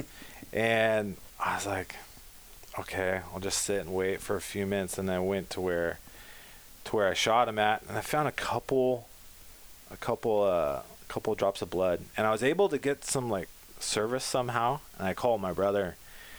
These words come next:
Speaker 2: and I was like, I told him what happened, you know, a few drops of blood, nothing, like, nothing huge, you know?
Speaker 1: Nothing substantial.
Speaker 2: Yeah, nothing substantial. And he's like, "All right, just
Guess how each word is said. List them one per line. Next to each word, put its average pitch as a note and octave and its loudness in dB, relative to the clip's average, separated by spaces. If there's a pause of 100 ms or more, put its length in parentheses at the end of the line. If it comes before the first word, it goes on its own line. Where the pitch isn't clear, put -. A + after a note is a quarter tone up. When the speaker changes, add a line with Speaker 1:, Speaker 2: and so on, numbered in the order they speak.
(420)
Speaker 2:
and - -6
I - 0
was F2+ -4
like, E2+ 0
I G#2 -2
told G#2+ 2
him F#2+ 0
what F2 -2
happened, F#2 0 (160)
you G2+ -4
know, E2+ 0
a D2+ -4
few G#2+ -4
drops F#2 -2
of F2+ -8
blood, G2 2
nothing, G#2+ 0
like, - -4
nothing A2+ -2
huge, - -6
you F2 -4
know? F#2 2
Speaker 1:
Nothing A2 -2
substantial. - -4
Speaker 2:
Yeah, A2 2
nothing G#2+ -2
substantial. F2+ -4
And G2 -2
he's G2 -2
like, F#2+ -2
"All A2 2
right, A2 2
just F#2+ -4